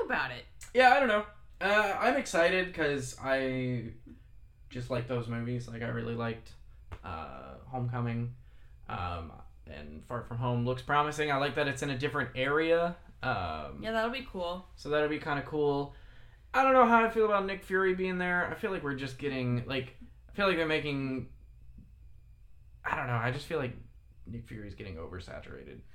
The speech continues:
Speaker 2: to an extent. And
Speaker 1: I'm okay with Nick Fury, and the reason why is because, and this could be wrong, but this is my prediction. Prediction announcement! Wah, wah, wah. The reason it's Nick Fury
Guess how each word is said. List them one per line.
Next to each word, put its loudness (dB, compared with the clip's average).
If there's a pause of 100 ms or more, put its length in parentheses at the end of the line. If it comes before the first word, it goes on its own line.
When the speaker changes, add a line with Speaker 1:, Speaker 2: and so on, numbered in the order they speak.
(120)
Speaker 2:
to -14
an -12
extent. -14 (540)
And 4 (580)
Speaker 1:
I'm 2 (160)
okay -8 (260)
with -4 (100)
Nick -6
Fury, 0
and -2
the -6
reason -6
why -4 (320)
is -4
because, -8 (160)
and -8
this -6
could -8
be -8
wrong, -6 (420)
but -8
this -10
is -10
my -6
prediction. -10 (360)
Prediction 2
announcement! 4 (120)
Wah, 0
wah, -2
wah. -4 (1120)
The 2
reason 0
it's -8
Nick -4
Fury -6